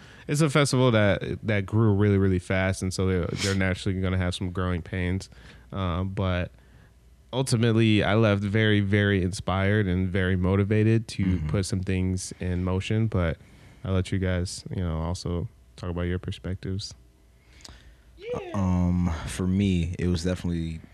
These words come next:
Speaker 2: the first time I had been to something like that. Um, I'd been to,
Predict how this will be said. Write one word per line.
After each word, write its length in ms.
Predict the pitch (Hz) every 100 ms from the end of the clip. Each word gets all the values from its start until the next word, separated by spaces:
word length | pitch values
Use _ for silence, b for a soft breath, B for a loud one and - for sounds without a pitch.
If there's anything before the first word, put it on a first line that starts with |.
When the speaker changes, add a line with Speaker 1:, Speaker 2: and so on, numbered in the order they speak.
| -
Speaker 2:
the 140 | 85 80
first 420 | - 92 92 -
time 200 | 80 80
I 40 |
had 200 | 80 76
been 160 | 78 80
to 100 | 76
something 340 | - 78 80
like 240 | 76 71 76
that. 420 | 76 69 69 - - -
Um, 680 | 69 71 69 71 71 73 - _ -
I'd 260 | 90 82
been 200 | 92 113 117
to, 640 | - 113 110 101 87